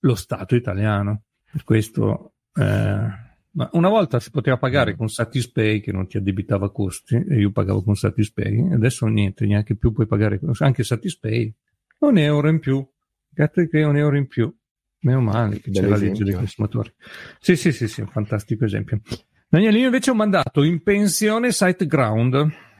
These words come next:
Speaker 1: SiteGround,
Speaker 2: Ok.
Speaker 1: fantastico servizio di hosting che permette, sono il più veloci in assoluto, eh, quelli con il servizio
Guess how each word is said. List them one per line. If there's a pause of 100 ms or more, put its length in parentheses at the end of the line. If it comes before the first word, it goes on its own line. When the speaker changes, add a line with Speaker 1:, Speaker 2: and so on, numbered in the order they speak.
(140)
Speaker 1:
SiteGround,
Speaker 2:
Ok.
Speaker 1:
fantastico
servizio
di
hosting
che
permette,
sono
il (140)
più
veloci
in
assoluto, (480)
eh,
quelli
con
il
servizio